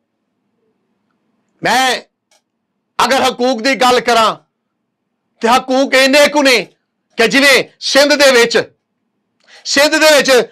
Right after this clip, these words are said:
ਸਪੈਸ਼ਲ ਕਿਹਾ ਗਿਆ ਖਾਕਰੋਬ ਲਈ ਮੈਟ੍ਰਿਕ ਹੋਣਾ ਜ਼ਰੂਰੀ ਹੈ। ਇਹ ਸਾਡਾ ਹੱਕ ਹੈ, ਇਹ ਸਾਡਾ ਹੱਕ ਹੈ ਕਿ ਅਸੀਂ ਪੜ੍ਹ, ਪੜ੍ਹ ਲਿਖ ਕੇ ਵੀ ਅਸਾਂ ਪਾਕਿਸਤਾਨ 'ਚ ਝਾੜੂ ਦਾ ਕੰਮ ਕਰਨਾ ਹੈ।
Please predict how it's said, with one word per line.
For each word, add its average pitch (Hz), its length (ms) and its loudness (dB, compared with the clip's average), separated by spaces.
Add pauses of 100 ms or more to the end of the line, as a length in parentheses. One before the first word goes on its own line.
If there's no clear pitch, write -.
ਸਪੈਸ਼ਲ 311 600 0
ਕਿਹਾ 262 260 4
ਗਿਆ 226 400 2 (760)
ਖਾਕਰੋਬ 294 800 2
ਲਈ 277 300 0 (160)
ਮੈਟ੍ਰਿਕ 294 640 0
ਹੋਣਾ 240 260 2
ਜ਼ਰੂਰੀ 170 480 -4
ਹੈ। 107 60 -14 (2000)
ਇਹ 220 160 0
ਸਾਡਾ 247 360 -2
ਹੱਕ 254 160 -8
ਹੈ, 247 80 -6 (1600)
ਇਹ 302 160 2
ਸਾਡਾ 302 400 0
ਹੱਕ - 180 -4
ਹੈ 240 120 2
ਕਿ - 320 -12 (160)
ਅਸੀਂ 277 300 0 (640)
ਪੜ੍ਹ, 277 240 4
ਪੜ੍ਹ 294 240 2
ਲਿਖ 311 220 2
ਕੇ 277 240 0
ਵੀ 254 280 -2 (240)
ਅਸਾਂ 233 160 2
ਪਾਕਿਸਤਾਨ 240 580 0
'ਚ 226 160 -6
ਝਾੜੂ 202 200 2
ਦਾ 196 120 0
ਕੰਮ 208 240 -2
ਕਰਨਾ 208 240 -6
ਹੈ। 220 100 -20